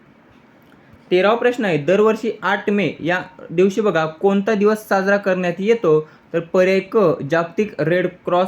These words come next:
दिवस. जागतिक रेड क्रॉस दिवस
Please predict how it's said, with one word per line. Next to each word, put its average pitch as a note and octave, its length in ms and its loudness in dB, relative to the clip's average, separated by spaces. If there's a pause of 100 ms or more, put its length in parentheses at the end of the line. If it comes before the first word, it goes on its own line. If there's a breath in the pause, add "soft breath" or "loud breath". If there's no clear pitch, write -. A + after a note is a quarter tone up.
(160)
दिवस. D#3+ 380 4 (560 soft breath)
जागतिक E3+ 420 -4
रेड F#3 280 2
क्रॉस F#3+ 380 -4
दिवस F3+ 420 0